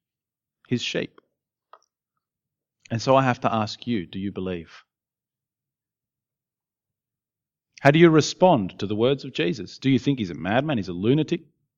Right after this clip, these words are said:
he's making it up, he's crazy? Then what do you do with his miracles? Ultimately, the miracle of death and resurrection.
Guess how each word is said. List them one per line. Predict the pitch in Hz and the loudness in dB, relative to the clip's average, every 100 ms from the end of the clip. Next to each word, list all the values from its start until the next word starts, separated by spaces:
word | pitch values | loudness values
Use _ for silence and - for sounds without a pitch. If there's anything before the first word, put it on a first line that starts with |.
| _ _ _ _ | _ _ _ _
he's | 107 104 | -6 0
making | 131 139 | 0 0
it | 117 | 2
up, | 139 156 | 4 2
he's | 104 - | -4 -8
crazy? | - 135 156 147 175 - _ _ _ - | 0 2 2 0 -6 -12 _ _ _ -4
Then | 156 | 0
what | 208 | 2
do | |
you | 220 | 2
do | 208 208 | 4 6
with | 180 160 | 6 2
his | 151 | -2
miracles? | 143 202 160 95 85 - - _ _ _ _ _ | 0 0 0 -4 -12 -16 -20 _ _ _ _ _
Ultimately, | 139 185 143 127 123 | 10 10 8 2 2
the | 120 | 4
miracle | 139 139 131 | 6 6 4
of | 113 131 | 4 4
death | 143 110 | 4 2
and | 95 | -6
resurrection. | 101 110 110 113 - - | -4 -4 -4 -6 -10 -20